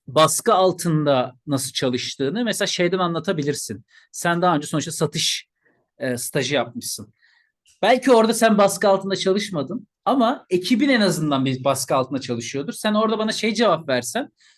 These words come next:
e, "Hocam zaten ben şu stajımda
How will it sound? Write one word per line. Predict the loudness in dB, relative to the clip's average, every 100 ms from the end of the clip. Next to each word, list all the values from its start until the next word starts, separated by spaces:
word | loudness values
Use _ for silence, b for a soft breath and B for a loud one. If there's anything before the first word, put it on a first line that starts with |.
| b -6
e, | -2 0
"Hocam | 0 2 2 2
zaten | 2 2 0 0
ben | -2 -6 _ _ _ -14
şu | -8 -6
stajımda | -2 -2 -2 -2 0 -2 -2